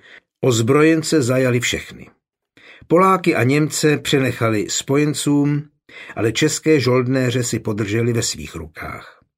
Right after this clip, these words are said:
Za soumraku je všechny pro výstrahu upálili na velké hranici jako zrádce své vlasti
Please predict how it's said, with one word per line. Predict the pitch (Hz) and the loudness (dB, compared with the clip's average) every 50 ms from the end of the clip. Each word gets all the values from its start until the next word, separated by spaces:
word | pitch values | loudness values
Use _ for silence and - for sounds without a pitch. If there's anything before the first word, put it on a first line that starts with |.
| _ _ _ _ _ _ - - - - _ _ _ _ _ _ | _ _ _ _ _ _ -20 -20 -20 -20 _ _ _ _ _ _
Za | - 90 139 139 | -4 0 0 2
soumraku | 123 - 160 165 165 165 165 160 165 160 160 - 147 | 2 4 4 4 4 4 4 2 2 0 0 0 0
je | 139 127 117 | 0 0 0
všechny | - - 165 156 - - 151 151 147 | 0 0 0 0 0 -2 -2 -2 -2
pro | 120 - 127 131 127 | 0 2 2 2 2
výstrahu | 127 135 135 123 - - - 120 123 98 98 | 2 0 -2 -2 -6 -4 -4 -2 -2 -2 -2
upálili | - - 127 120 - 127 123 123 123 123 120 120 120 117 120 117 117 131 | -4 -4 -6 -4 -2 -2 0 0 0 0 0 0 -2 -2 -2 -4 -4 -2
na | 117 113 104 | -4 -4 -2
velké | 95 98 92 87 85 - 95 90 | -4 -4 -6 -6 -8 -8 -8 -6
hranici | - 101 110 123 127 131 120 117 - 117 | -4 -2 -2 -2 0 -2 -2 -4 -4 -6
jako | 107 101 - - 82 | -6 -6 -6 -8 -10
zrádce | 73 - 90 101 123 131 117 113 - - - - 127 120 | -8 -6 -4 -4 -2 -2 -2 -4 -6 -12 -10 -6 -6 -4
své | 117 - - 110 101 98 95 95 92 - | -4 -6 -8 -8 -8 -8 -8 -8 -10 -12
vlasti | 80 107 113 - 110 - - - - 113 107 - | -8 -6 -4 -4 -4 -6 -10 -10 -8 -8 -8 -8